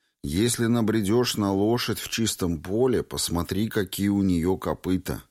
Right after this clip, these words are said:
И если лошадь стоит в высокой траве, скрывающей их, тогда решительно уходи прочь.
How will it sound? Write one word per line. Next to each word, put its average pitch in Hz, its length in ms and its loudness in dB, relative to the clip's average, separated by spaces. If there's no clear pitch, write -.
И 80 60 -4
если 101 460 0
лошадь 98 460 2
стоит 98 460 0
в 78 80 -4
высокой 85 520 0
траве, 80 520 0
скрывающей 85 960 0
их, - 240 -12
тогда 90 320 2
решительно 117 720 0
уходи 95 420 -2
прочь. - 560 -4